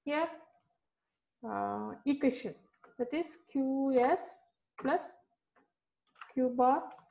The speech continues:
S bar. So if you take this zero, zero, what are the combinations? Since two variables, only four combinations will come. Zero, one, one,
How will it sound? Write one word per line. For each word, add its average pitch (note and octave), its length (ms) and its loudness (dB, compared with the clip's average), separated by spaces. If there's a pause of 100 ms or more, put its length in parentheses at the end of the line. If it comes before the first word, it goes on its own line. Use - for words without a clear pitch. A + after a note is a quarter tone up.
(680)
S A#3 220 0
bar. - 160 -4 (1600)
So B3+ 320 2 (440)
if - 80 -20
you D4 140 -2
take D4 260 -2
this D#4+ 300 -4 (220)
zero, C#4 400 2 (240)
zero, A#3 400 2 (580)
what B3+ 140 2
are C#4 80 6
the C#4 100 2
combinations? D4 580 2
Since D4+ 220 -2
two D#4+ 240 0
variables, C#4 540 4
only C#4 340 0
four D4 200 0
combinations B3 640 -2
will G3+ 200 4
come. - 120 -6 (680)
Zero, A3+ 220 0
one, C4+ 240 -2 (640)
one, B3 320 2